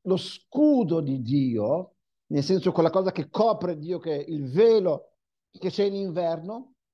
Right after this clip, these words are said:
In estate Dio toglie questo scudo e dà più emanazione, perciò in modo materiale c'è più luce, c'è più caldo, c'è più sole.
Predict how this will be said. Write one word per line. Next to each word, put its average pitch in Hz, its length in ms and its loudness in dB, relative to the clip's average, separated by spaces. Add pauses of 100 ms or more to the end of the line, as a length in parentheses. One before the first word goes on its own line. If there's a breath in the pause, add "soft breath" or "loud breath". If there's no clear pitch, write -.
(280)
In 220 100 -4
estate 240 480 4
Dio 226 480 2
toglie 247 420 2
questo 202 240 -10
scudo 226 360 0
e 185 160 4
dà 190 200 4
più 254 220 -2
emanazione, 170 1160 0 (280)
perciò 170 640 4
in 170 140 -2
modo 180 540 0
materiale 180 680 4
c'è 175 160 -2
più 165 160 -4
luce, 220 360 -4
c'è 185 120 -12
più 156 160 -6
caldo, 180 300 0
c'è 180 160 -4
più 156 120 -6
sole. 127 500 -2